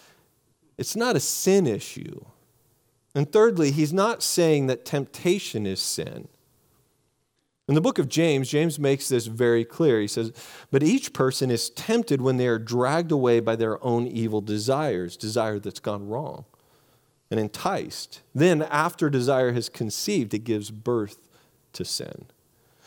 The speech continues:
Certainly temptation can lead to sin, but it doesn't always. In fact, the scriptures are very clear that, that to say that Jesus was tempted in every way and yet was without sin. That's in Hebrews chapter four.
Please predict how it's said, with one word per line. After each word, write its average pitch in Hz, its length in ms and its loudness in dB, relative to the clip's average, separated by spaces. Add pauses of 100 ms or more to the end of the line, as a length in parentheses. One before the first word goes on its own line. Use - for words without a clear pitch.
(140)
Certainly 226 420 4
temptation 139 540 -2
can 107 260 -4
lead 214 240 0
to - 80 -2
sin, 101 280 -4
but 120 120 -4
it 139 80 -6
doesn't 240 260 -2
always. - 680 -8 (800)
In 151 80 0
fact, 196 200 2
the 156 40 2
scriptures 196 420 -2
are 143 60 2
very 180 320 4
clear 202 540 2
that, 131 220 4 (320)
that 156 600 0
to 175 120 4
say 254 300 2
that 143 140 4
Jesus 151 580 2
was 135 220 0
tempted 247 580 0
in 156 380 -2
every 226 420 4
way 120 460 2 (180)
and 151 240 4
yet 156 220 4
was 127 180 0
without 123 340 2
sin. - 300 0
That's 107 180 -2
in 113 100 -2
Hebrews 110 340 -6
chapter - 300 -6
four. - 380 -6